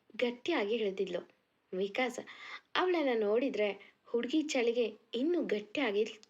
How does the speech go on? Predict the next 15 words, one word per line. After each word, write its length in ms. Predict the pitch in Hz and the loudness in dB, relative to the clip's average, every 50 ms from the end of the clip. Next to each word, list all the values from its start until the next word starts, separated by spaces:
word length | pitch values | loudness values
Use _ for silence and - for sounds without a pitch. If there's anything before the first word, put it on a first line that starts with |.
| _ - | _ -4
ತಬ್ಬಿದ್ಲು. 600 | 220 196 185 190 202 190 175 170 - - _ _ _ _ _ _ _ _ _ _ _ _ - - - - - - _ _ _ _ _ _ _ - | -4 -2 0 0 0 0 0 -2 -4 -6 _ _ _ _ _ _ _ _ _ _ _ _ -20 -20 -18 -18 -20 -20 _ _ _ _ _ _ _ -18
ಹುಡುಗಿಯ 560 | - - - 311 403 427 381 294 254 240 226 214 - - - - 214 | -8 -2 2 4 6 6 6 4 2 2 0 -2 -4 -8 -12 -10 -4
ಬಿಸಿ 380 | 214 311 381 - - 523 466 | 0 2 2 2 4 4 4
ಉಸಿರು 500 | 349 277 269 269 - 285 262 240 247 220 | 4 4 0 0 0 0 0 2 2 0
ಅಷ್ಟು 560 | - - - - - 294 330 - - - 294 | 0 -4 -6 -2 -2 -2 0 -2 -4 -4 -4
ಹತ್ತಿರ 440 | 226 185 202 208 220 - - - 285 | -4 -2 -2 -4 -4 -4 -2 0 0
ಇದ್ದಿದ್ದು 600 | 262 240 202 196 196 214 196 196 208 196 196 196 - - - - - - - | 2 2 2 0 2 0 -2 0 -2 -4 -4 -6 -12 -20 -20 -20 -20 -14 -8
ಮತ್ತೆ 480 | 262 262 262 254 247 247 - 330 269 214 - - - - - - - - - _ - | -4 -2 -2 -2 -2 -2 0 0 0 0 -2 -6 -16 -14 -12 -12 -12 -14 -12 _ -2
ತಾತ 340 | 294 302 320 453 523 523 466 | 0 2 2 2 2 2 2
ಹೇಳಿದ್ದು 460 | 349 269 262 269 254 247 233 220 240 220 | 2 4 4 2 2 2 2 2 2 2
ನೆನೆದು 600 | 214 208 214 240 269 262 254 220 196 196 - _ _ - | 2 2 2 2 2 2 0 0 -2 -4 -8 _ _ -6
ತಾನೇ 420 | 233 208 220 262 294 262 247 214 - _ _ - | -4 -2 0 0 0 0 -2 -4 -8 _ _ -4
ಚಂದುನ 440 | - 320 349 403 427 359 294 262 254 233 196 | -2 0 2 2 2 2 2 2 2 0 -2
ಮುದ್ದಿಸಲು 760 | - - - 220 240 359 427 - 427 415 415 - 233 220 233 | -4 -6 -6 -4 -2 -2 0 4 4 4 4 4 0 0 0
ಮುಂದಾದ. 460 | 226 196 180 185 190 190 180 175 - | 0 -2 -2 -2 -2 -2 -4 -4 -6